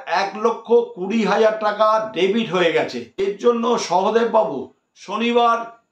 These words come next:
দুপুরে বারুইপুর থানায় একটি অভিযোগ দায়ের করে, সেই সঙ্গে বারুইপুর পুলিশ জেলার সাইবার ক্রাইম ব্রাঞ্চে গিয়ে একটি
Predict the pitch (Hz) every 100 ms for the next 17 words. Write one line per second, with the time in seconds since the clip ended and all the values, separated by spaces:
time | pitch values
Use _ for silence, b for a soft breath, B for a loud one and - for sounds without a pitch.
0 | _ 123 202 226 226 160 196 - _ 113
1 | 131 196 247 254 285 - 196 220 226 202
2 | 226 208 156 156 170 196 226 214 123 147
3 | 185 190 208 208 - - - 214 247 220
4 | 226 190 131 - _ _ - 151 196 -
5 | 262 247 175 180 220 196 202 220 214 208
6 | - - _ _ _ _ _ - - 160
7 | 190 226 233 - 160 180 220 220 156 196
8 | 220 214 220 180 214 214 214 202 139 -